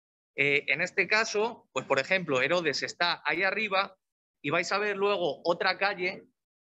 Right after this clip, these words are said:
Eh, Roma controla todo el pueblo, pero hay una parte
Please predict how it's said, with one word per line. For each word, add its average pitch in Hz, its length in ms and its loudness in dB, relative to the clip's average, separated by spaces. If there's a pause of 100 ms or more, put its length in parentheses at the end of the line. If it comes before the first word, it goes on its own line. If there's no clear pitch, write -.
(120)
Eh, 143 320 0
Roma 214 640 4
controla 196 800 6 (600)
todo 190 200 2
el 175 80 2
pueblo, 185 440 4 (260)
pero 147 140 4
hay 180 180 2
una 180 540 4
parte 202 500 2